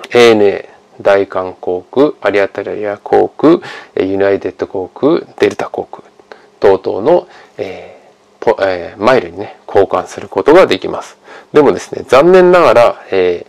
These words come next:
ー、移行手数料がね、かかります。年間六千円。高い。<laughs> 本当に高い。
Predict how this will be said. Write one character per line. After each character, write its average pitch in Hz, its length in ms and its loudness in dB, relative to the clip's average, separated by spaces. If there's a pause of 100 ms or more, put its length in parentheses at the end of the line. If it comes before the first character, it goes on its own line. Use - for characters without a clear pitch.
(500)
ー、 127 60 -2
移 113 40 -8
行 202 200 6
手 190 140 2
数 170 180 2
料 110 120 0
が - 140 -16
ね、 - 120 -20 (440)
か - 140 -8
か 101 100 0
り 95 60 -6
ま - 120 -12
す。 - 140 -20 (480)
年 107 160 -4
間 87 220 -2
六 90 180 -12
千 95 200 -12
円。 - 100 -20 (600)
高 107 320 0
い。 95 80 0 (840)
<laughs> - 960 -12
本 143 320 0
当 - 140 0
に 113 120 0
高 - 300 -6
い。 - 60 -12